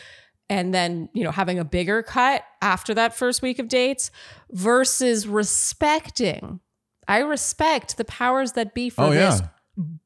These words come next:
Speaker 1: bold
Speaker 2: Lethal.
Speaker 1: cho-, oh,
Speaker 2: Just,
Speaker 1: lethal.
Speaker 2: just w-, without mercy.
Speaker 1: Yeah.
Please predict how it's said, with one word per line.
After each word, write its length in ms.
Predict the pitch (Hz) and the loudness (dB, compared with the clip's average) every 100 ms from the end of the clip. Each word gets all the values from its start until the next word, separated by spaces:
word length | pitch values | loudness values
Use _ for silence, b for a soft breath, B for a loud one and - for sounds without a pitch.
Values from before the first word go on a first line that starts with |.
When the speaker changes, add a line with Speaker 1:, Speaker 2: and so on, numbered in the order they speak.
| _ - | _ 0
Speaker 1:
bold 560 | 294 294 277 196 156 | 4 6 6 4 4
Speaker 2:
Lethal. 400 | 123 131 - 104 | 4 4 2 -2
Speaker 1:
cho-, 180 | 135 233 | -2 0
oh, 360 | 233 220 190 269 | 2 4 2 2
Speaker 2:
Just, 160 | 262 | 2
Speaker 1:
lethal. 640 | 320 370 403 - 262 220 180 | 4 2 4 4 4 4 2
Speaker 2:
just 0 | 170 | 0
w-, 160 | 120 123 | -2 -2
without 440 | 117 120 127 131 | 0 2 4 2
mercy. 580 | 135 131 131 - 98 85 92 | 2 2 2 0 -4 -4 -8
Speaker 1:
Yeah. 340 | - 180 233 | -2 0 2